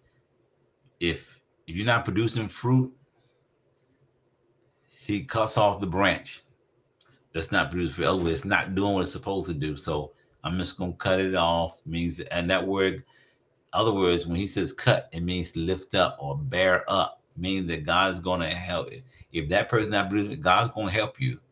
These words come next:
But then he said he prunes the branch that bears much fruit, so it produce more. So we see what? We see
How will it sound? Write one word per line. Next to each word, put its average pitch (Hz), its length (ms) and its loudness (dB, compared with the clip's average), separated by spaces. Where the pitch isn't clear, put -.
But 85 160 2
then 107 140 4
he 110 80 0
said 92 180 4
he 101 260 0
prunes 135 520 4
the 90 80 0
branch 76 400 -6
that 78 260 -4
bears 85 280 0
much 85 200 -4
fruit, 87 200 0
so - 180 -2
it 80 160 -4
produce 87 280 -2
more. 117 300 0
So 87 200 -4
we 95 140 0
see 117 220 2
what? 101 300 -2
We 82 100 -4
see 98 600 0